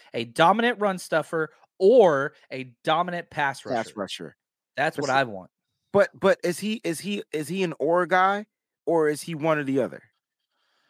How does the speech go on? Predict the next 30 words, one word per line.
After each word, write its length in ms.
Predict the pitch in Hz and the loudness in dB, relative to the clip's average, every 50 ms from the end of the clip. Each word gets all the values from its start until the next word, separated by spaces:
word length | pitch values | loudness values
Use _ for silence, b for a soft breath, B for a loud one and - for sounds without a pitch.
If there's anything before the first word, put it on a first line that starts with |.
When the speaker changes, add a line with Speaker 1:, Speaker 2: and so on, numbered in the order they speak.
| _ _ _ | _ _ _
Speaker 1:
Uh, 280 | 254 311 392 415 427 392 403 - | -10 -6 -4 -2 -2 -4 -4 -8
Poona 240 | - 294 320 381 392 | -14 -12 -10 -10 -10
Ford, 460 | - - 294 269 247 226 208 185 180 _ - | -8 -4 0 2 2 2 0 -2 -10 _ -20
eh, 100 | 101 - - - | -20 -20 -20 -18
l-, 160 | 202 202 202 | -18 -16 -10
let's, 240 | 214 247 269 - - | -8 -8 -8 -8 -8
let's, 340 | 220 254 294 285 - - - _ _ _ _ | -8 -8 -8 -8 -10 -20 -20 _ _ _ _
let's, 240 | 233 285 294 - - | -14 -14 -14 -14 -18
let's 200 | 240 277 262 - | -20 -20 -20 -18
see 140 | - 311 269 | -16 -14 -10
here. 220 | 196 185 139 113 107 | -8 -8 -8 -8 -8
Let's 200 | 135 180 180 - | -10 -12 -12 -12
see. 160 | - 226 226 | -10 -4 -2
Speaker 2:
Yeah, 140 | - 220 202 - _ _ _ _ _ _ _ | -2 -2 -2 -6 _ _ _ _ _ _ _
because 180 | - - 185 180 | -8 -4 0 2
I, 140 | 208 214 233 - | 2 2 2 0
that's 220 | - 180 190 208 202 | 0 0 2 2 2
why 60 | 185 | 2
I 20 | |
Speaker 1:
Because 180 | 254 247 240 226 | 4 4 4 4
Speaker 2:
like 200 | 220 226 233 185 | 2 -2 -4 -4
Deron 440 | 151 196 185 185 185 180 185 180 165 | -4 -4 -2 0 0 0 0 0 -2
Payne 380 | - 175 185 180 180 180 180 175 | -2 -4 -2 -2 -2 -4 -4 -4
or 260 | - 131 143 143 131 | -4 -2 -2 -2 -2
Hargrave, 540 | 127 147 156 156 139 120 131 104 92 - _ _ | 0 0 0 0 0 -4 -8 -10 -10 -14 _ _
right? 260 | - 120 139 160 196 - _ _ _ _ _ _ _ - | -4 -2 -2 -2 -4 -6 _ _ _ _ _ _ _ -16
Because 200 | - - 165 147 | -10 -10 -8 -4
they're, 260 | 139 180 190 190 - - - | 0 0 0 0 0 -4 -6
they're 160 | 156 170 175 | -8 -8 -6
both. 480 | - 139 147 139 95 - - - - | -4 -2 -2 -2 -4 -4 -10 -20 -20